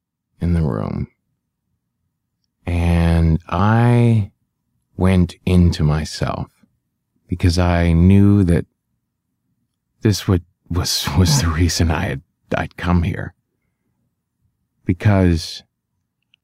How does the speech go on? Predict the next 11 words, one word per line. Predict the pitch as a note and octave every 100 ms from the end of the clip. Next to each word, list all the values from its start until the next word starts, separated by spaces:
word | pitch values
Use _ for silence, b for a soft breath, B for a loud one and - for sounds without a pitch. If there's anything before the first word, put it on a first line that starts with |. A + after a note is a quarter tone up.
| _
I | - B2
had | B2 B2
had | F#2 D2+ G2+ A2 F2 C2+ - - _ _ _ _ _ _ _ _ _ -
a |
happy | G2 F2+ F#2+ C3+ - C#2+ G1+ - _ _ _ _
open | E2+ E2 D#2+
relationship, | D#2 C#2+ B1+ - - - - - - _ _ _ _ _ _ _ _ _ _ _ _ _ _ _ _ _
and | F#2 G2
I | F2+
truly | - - E2 C#2+ C#2
failed. | - D#2 C2+ - - -